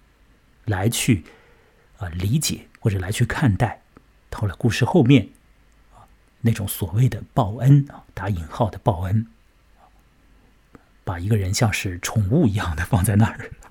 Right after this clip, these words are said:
<laughs> 把他一家子就宠起来啊，这感觉，这个一方面是报恩，另一方面也是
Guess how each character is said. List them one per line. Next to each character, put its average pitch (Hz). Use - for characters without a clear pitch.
<laughs> -
把 101
他 107
一 139
家 143
子 120
就 113
宠 113
起 -
来 85
啊， -
这 -
感 85
觉， -
这 -
个 -
一 143
方 156
面 143
是 -
报 98
恩， 98
另 135
一 107
方 113
面 104
也 -
是 -